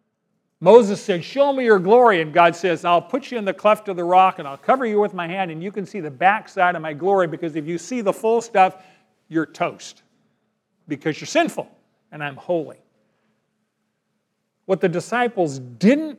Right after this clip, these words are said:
understand yet was that Jesus is the visible representation of the invisible God. Colossians two says, "For in him, Christ,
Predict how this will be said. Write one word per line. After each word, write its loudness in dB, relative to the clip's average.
understand -6
yet -2
was -8
that 0
Jesus -2
is -2
the 2
visible 4
representation -2
of -4
the -4
invisible -6
God. -20
Colossians -2
two -10
says, -12
"For 2
in -2
him, 0
Christ, 0